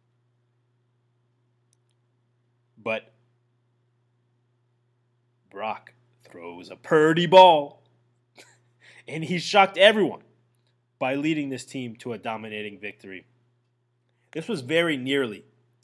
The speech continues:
a thirty-five to nothing shutout. The Bucks were committing so many penalties. This team is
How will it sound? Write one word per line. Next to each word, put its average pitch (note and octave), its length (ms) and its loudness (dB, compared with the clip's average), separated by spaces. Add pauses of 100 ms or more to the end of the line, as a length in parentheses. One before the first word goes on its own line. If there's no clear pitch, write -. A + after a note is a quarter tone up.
a A2 80 -18
thirty-five A#2 640 -10
to A2 80 -20
nothing F#2 400 -20 (220)
shutout. E2 400 -16 (3000)
The B2+ 100 -10
Bucks F3 560 -4 (920)
were C#3 120 -8
committing D3+ 360 -6
so D#3+ 220 -2
many D#3 180 -4
penalties. B2 680 -8
This B2+ 140 -12
team C3+ 260 -6
is A#2 460 -10